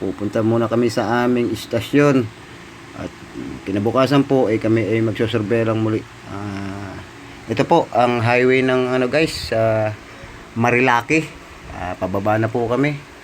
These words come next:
Yan. Ito po, oh.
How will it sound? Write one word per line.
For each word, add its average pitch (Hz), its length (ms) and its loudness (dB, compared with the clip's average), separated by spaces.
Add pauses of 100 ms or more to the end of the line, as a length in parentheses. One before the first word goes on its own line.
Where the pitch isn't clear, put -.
(720)
Yan. 104 400 -4 (1040)
Ito - 160 -12
po, 120 80 -2 (160)
oh. 127 60 -8